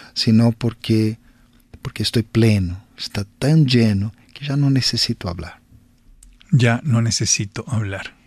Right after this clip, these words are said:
Speaker 2: Eso es, es, eh, además, yo creo que a veces esas palabras, te-, hay momentos en que hay que hablar.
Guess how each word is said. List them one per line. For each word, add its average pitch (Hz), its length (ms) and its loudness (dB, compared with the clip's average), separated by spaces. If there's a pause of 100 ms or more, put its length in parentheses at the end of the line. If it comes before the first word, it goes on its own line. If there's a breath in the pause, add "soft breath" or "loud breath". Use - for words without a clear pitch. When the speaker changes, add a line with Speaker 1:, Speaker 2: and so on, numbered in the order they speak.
Speaker 2:
Eso 143 220 0
es, - 120 -2
es, - 360 -4
eh, 175 140 -8 (120)
además, 147 420 -2 (460 loud breath)
yo 160 140 2
creo 190 120 2
que 208 120 0
a 196 40 2
veces 180 360 0 (160)
esas 143 240 0
palabras, 120 640 0 (800)
te-, 127 180 2
hay 127 120 0
momentos 147 260 4
en 127 80 4
que 113 80 0
hay 107 60 -2
que 120 100 -2
hablar. 139 240 2